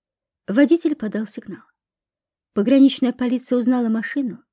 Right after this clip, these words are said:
шлагбаумы пошли вверх, и мы без остановки миновали границу. Американский солдат в стеклянной будке на западной стороне едва удостоил нас взглядом. "Достаточно", — сказал я.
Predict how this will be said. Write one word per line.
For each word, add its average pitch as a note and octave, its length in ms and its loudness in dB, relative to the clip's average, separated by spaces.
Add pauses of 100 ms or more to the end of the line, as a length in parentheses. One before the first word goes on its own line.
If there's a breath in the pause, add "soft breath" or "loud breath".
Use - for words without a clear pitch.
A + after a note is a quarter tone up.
(120)
шлагбаумы A3 600 -2
пошли F#3 360 -8
вверх, E3 260 -16 (720)
и B3 120 4
мы C4 140 6
без A#3 260 0
остановки B3+ 600 -4
миновали G#3 420 -2
границу. G3 540 -12 (1200)
Американский C4+ 760 2
солдат B3 420 -4
в - 60 -20
стеклянной A#3+ 500 -2
будке G#3+ 400 -6
на G3 120 -4
западной G#3+ 440 -6
стороне A3 580 -6 (360)
едва A#3 440 0
удостоил A3+ 500 -4
нас G#3+ 200 -4
взглядом. - 480 -14 (1120)
"Достаточно", — A3+ 800 -4
сказал F3 440 -10
я. F3+ 160 -14